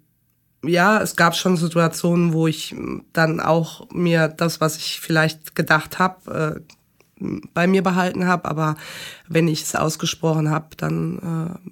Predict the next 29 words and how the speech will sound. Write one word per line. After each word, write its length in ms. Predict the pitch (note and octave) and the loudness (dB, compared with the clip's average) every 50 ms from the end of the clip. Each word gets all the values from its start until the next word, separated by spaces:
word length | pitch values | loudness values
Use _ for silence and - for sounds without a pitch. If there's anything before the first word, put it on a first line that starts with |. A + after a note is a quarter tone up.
| - _ _ _ _ _ | -20 _ _ _ _ _
äh, 40 | - | -6
ja, 260 | - F3 F3 E3 D#3 - _ _ _ - - - - - - | -4 -2 -4 -4 -6 -8 _ _ _ -20 -20 -20 -20 -20 -6
hat's 260 | - - F3+ F3+ - - | 0 0 0 2 0 0
entweder 720 | - F#3 G3 F3 F#3+ F3+ E3 F#3 F3+ E3+ - - A#2+ - - | 2 2 4 6 6 6 8 8 8 6 6 4 -2 0 2
gar 160 | E3+ D#3+ F3 | 4 4 6
nicht 160 | F#3+ F#3+ F3+ | 6 4 4
lange 260 | F3+ F3+ F#3+ F#3+ F#3 | 4 4 4 4 4
gedauert, 500 | E3 F#3 E3+ F3 E3+ F3 F#3 F#3+ G3 G3 | 2 2 2 2 4 4 6 4 4 4
bis 200 | - F#3+ F#3 - | 0 -2 -2 0
ich 140 | G3+ F#3+ - | -2 -2 0
hergegangen 520 | F#3+ F#3 F#3 G3 G3 F#3+ F#3+ F#3+ G3 G3 F#3+ | 0 0 2 0 2 2 2 2 4 4 4
bin 160 | F#3+ G3 G3 | 4 4 4
und 140 | F#3+ F#3+ F#3 | 4 4 2
hab, 260 | F#3+ F#3+ - - - | 2 0 -4 -8 -4
äh, 420 | F#3+ F#3 F#3 F3+ F3+ F3+ F3+ - | 0 0 2 2 2 2 0 0
gesagt, 340 | - F#3+ E3+ F3 F3+ E3+ - | -2 -4 -2 -2 -2 -2 0
„Hier, 180 | - F#3 F3 E3 | 2 2 2 2
das 180 | E3+ E3 - | 2 -2 -2
war 100 | - D#3+ | -2 -2
jetzt 220 | D#3+ - - - E3+ | -2 -2 -6 -6 -6
nicht 120 | E3+ E3 | -2 -2
in 100 | E3 D#3+ | 0 0
Ordnung“ 540 | E3+ E3+ F#3+ G#3 G#3 G#3 G3+ G3 G3 G3 F#3+ | 2 2 2 2 2 2 2 4 4 2 2
oder, 800 | F3+ F3 F#3 F3+ F3+ F3 F3 F3 - - F3 E3+ E3+ E3+ - | 2 0 0 0 2 2 0 0 -2 -4 -2 -2 -2 -2 -4
äh, 60 | - - | -6 -6
so. 300 | - F#3 F#3 F3+ F3+ F3 - - - - - - - - - - _ _ - | -6 -4 -4 -4 -4 -6 -10 -18 -18 -18 -20 -20 -20 -20 -20 -20 _ _ -6
Ähm, 500 | D#3+ D#3+ D#3 D#3 D#3 D#3+ D#3 D#3 - - - _ _ _ _ _ | -2 -2 0 2 2 0 0 -2 -6 -10 -16 _ _ _ _ _
oder 240 | - E3 D#3+ E3 D#3+ | -4 -2 0 2 0
halt 180 | D#3 D3 - | 0 0 -2